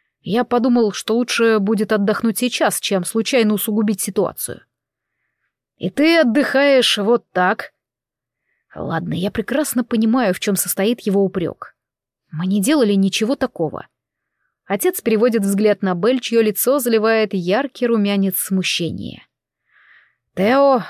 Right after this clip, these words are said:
выйдем, сейчас же", произносит отец. Я бросаю извиняющийся взгляд на Белль и следую за ним в коридор. "Папа, послушай, я знаю, что не должен". "С этого всё и начинается, Тео!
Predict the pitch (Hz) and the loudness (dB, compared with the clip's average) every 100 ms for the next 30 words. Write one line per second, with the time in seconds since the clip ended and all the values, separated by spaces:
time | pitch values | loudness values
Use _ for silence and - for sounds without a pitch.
0 | - 202 269 208 180 - - - 262 285 | -6 0 2 2 0 -6 -8 -4 0 2
1 | 208 143 - - - _ _ 196 202 190 | 0 0 -4 -10 -16 _ _ -2 0 0
2 | 196 233 254 - 90 - - _ _ _ | 0 -2 -4 -4 -8 -10 -14 _ _ _
3 | _ _ _ _ _ _ _ _ _ _ | _ _ _ _ _ _ _ _ _ _
4 | _ - 202 294 320 - 294 247 233 233 | _ -6 0 2 2 2 0 2 2 2
5 | 240 247 226 220 202 208 190 185 196 180 | 2 0 0 -2 -2 0 0 0 0 -2
6 | 160 156 196 247 - - - - 254 277 | -6 -4 -2 -2 -6 -18 -10 -2 -2 2
7 | 277 269 311 262 254 247 - 269 208 180 | 2 2 2 2 2 2 0 0 2 0
8 | 180 - _ _ _ _ _ - - 156 | -2 -10 _ _ _ _ _ -6 -4 -6
9 | - - 208 285 220 - 175 175 170 214 | -8 -8 -4 -2 -4 -6 -10 -10 -6 -2
10 | 277 330 - 226 208 196 294 269 202 202 | 0 0 0 0 2 2 2 2 0 -2
11 | 180 _ _ _ _ _ _ _ _ _ | -4 _ _ _ _ _ _ _ _ _
12 | - - 185 220 233 233 233 - - 214 | -10 -6 0 0 2 2 2 2 2 2
13 | 208 202 - 190 214 226 170 - 156 214 | 2 0 0 2 2 2 -2 -4 -4 0
14 | 220 135 | 0 0